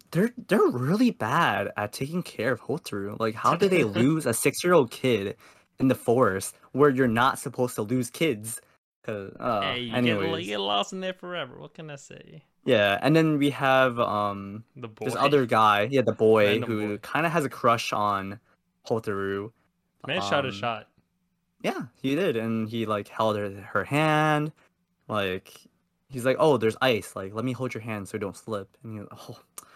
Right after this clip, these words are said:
Speaker 1: what, what a Chad move. But, yeah, so they don't really have much to do with it. It's mostly just Hotaru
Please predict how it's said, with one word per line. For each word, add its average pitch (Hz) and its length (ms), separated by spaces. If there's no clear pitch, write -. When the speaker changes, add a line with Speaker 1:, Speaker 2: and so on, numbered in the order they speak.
Speaker 1:
what, 175 320
what 123 260
a 381 60
Chad 117 420
move. 101 380
But, 110 400
yeah, 190 240
so 131 720
they 160 100
don't 180 140
really 170 160
have 135 280
much 117 340
to 113 60
do 120 240
with 147 200
it. 151 180
It's 117 160
mostly 135 320
just 120 200
Hotaru 110 600